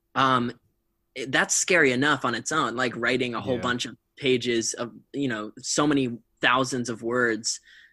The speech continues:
Speaker 1: that's scary enough. But then, you know, uh, coupled with the fact that he just doesn't know what he's going to actually put on that, on that paper.
Speaker 2: Well, yeah. And especially, you know,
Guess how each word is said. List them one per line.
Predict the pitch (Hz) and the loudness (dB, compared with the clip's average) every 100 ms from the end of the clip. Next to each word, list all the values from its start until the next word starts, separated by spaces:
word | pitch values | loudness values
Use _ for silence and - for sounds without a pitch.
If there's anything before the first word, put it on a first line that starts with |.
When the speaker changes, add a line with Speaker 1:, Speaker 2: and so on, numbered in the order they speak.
| - | -6
Speaker 1:
that's | 131 151 - | 0 0 0
scary | - 151 120 | 0 2 2
enough. | 120 147 117 - | 0 -2 -2 -4
But | 117 - | -4 -2
then, | 127 123 113 - _ _ - | -2 -2 -6 -14 _ _ -8
you | 135 | -6
know, | 120 110 - - | -4 -8 -10 -6
uh, | 117 120 _ _ - | -6 -6 _ _ -8
coupled | - 131 131 110 | 0 2 0 -4
with | 117 | -6
the | - | -10
fact | - 117 120 - | -2 0 0 -4
that | 110 | -8
he | 127 | -6
just | 117 120 - | -4 -4 -2
doesn't | - - 95 117 | -2 -4 -10 -8
know | 120 110 | -6 -6
what | 113 110 113 107 - | -8 -10 -8 -8 -8
he's | 120 107 | -8 -8
going | - 117 104 110 | -8 -8 -8 -8
to | 117 - 107 | -10 -6 2
actually | 110 - - 110 98 101 | 2 0 -6 -6 -6 -8
put | - - 113 | -8 -10 -8
on | 110 110 101 | -6 -8 -6
that, | 92 - _ _ _ _ _ | -10 -10 _ _ _ _ _
on | 113 104 | -10 -8
that | 87 - | -10 -12
paper. | 113 113 - - - - _ _ _ | -8 -6 -6 -12 -16 -20 _ _ _
Speaker 2:
Well, | 151 139 | 0 2
yeah. | 131 139 110 | 4 4 2
And | 92 131 | 0 -4
especially, | 117 - 185 - 135 120 110 - | -6 -4 -4 -4 -2 -2 -4 -6
you | 131 | -8
know, | 117 107 104 | -4 -4 -6